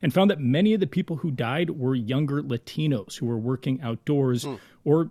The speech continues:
Speaker 1: even physically fit people who just did their regular exercise routines, like going for hikes or runs.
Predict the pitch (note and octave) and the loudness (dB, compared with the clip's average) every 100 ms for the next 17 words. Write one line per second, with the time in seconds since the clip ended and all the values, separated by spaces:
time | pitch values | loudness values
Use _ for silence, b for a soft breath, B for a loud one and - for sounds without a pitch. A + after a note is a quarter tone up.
0 | - D#3 F#3+ F#3 B2 - E3+ F3+ - F3 | -4 -2 2 2 0 0 2 2 0 -4
1 | - F3 - - F3 F#3 D#3+ A#2+ D3 B2+ | 0 -2 -2 -4 -2 0 0 2 0 0
2 | C3+ F3+ C#3+ D3+ A2+ A#2 C#3+ C#3+ C#3+ C#3 | -2 -2 0 0 -2 -2 -2 0 0 -2
3 | E3 - D3 - A#2 G2 A2+ - B2 F#2+ | -4 -2 -6 -2 -4 -2 -4 -4 -4 -4
4 | G2 G#2+ - C3+ B2+ - B2 - C#3 - | -6 -8 -2 0 0 0 -6 -2 -4 -4
5 | - A#2 G#2+ C3 B2 - - | -8 -6 -2 -2 -4 -6 -16